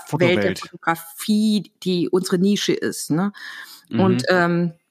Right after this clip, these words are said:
Speaker 1: ich hatte noch keinen richtigen Plan, aber ich wusste, ich bin dann weiter an der Ostkreuzschule. Wir hatten solche Workshops, äh, schon ein Jahr vorher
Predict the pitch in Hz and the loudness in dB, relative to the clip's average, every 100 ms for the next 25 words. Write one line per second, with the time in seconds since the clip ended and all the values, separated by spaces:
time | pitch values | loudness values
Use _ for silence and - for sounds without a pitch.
0 | _ _ _ _ - - - 190 190 202 | _ _ _ _ -14 -6 -4 0 0 2
1 | 208 208 190 185 196 214 180 175 185 208 | 0 0 0 0 0 -2 -2 2 2 2
2 | 180 165 - 240 - - - 196 180 170 | 0 0 0 -2 -2 -4 -2 0 0 2
3 | 170 175 147 156 - 180 - 226 226 - | 0 0 -2 -2 -2 -4 -2 -2 -2 -4
4 | 247 240 247 202 196 190 - 170 170 175 | -2 0 0 0 -2 -4 -6 -4 -2 -2
5 | 180 170 139 156 185 202 - 233 226 - | -2 -2 0 0 0 -2 -2 -2 -2 -10
6 | - - - - - - _ - 185 - | -10 -14 -20 -20 -20 -20 _ 0 0 0
7 | - 190 180 185 160 - 175 226 262 254 | -2 -2 0 0 -2 -2 -2 0 0 0
8 | 240 - | -2 -6